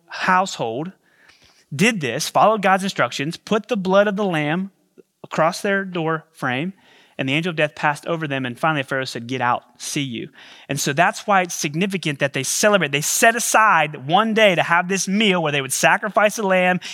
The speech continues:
eat this lamb in remembrance of what God had done, how he had delivered their people so many years ago. And it's been an annual festival, an annual feast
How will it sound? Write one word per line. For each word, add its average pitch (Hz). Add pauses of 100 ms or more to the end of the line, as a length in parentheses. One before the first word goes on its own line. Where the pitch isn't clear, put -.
(140)
eat 214
this 214
lamb 185
in 160
remembrance 202
of 160
what 151
God 180
had 220
done, 214
how 185
he 214
had 220
delivered 226
their 233
people 190 (180)
so 190
many 196
years 175 (360)
ago. 156
And 127
it's 123
been 147
an 131
annual 180
festival, 143
an 131
annual 180
feast 143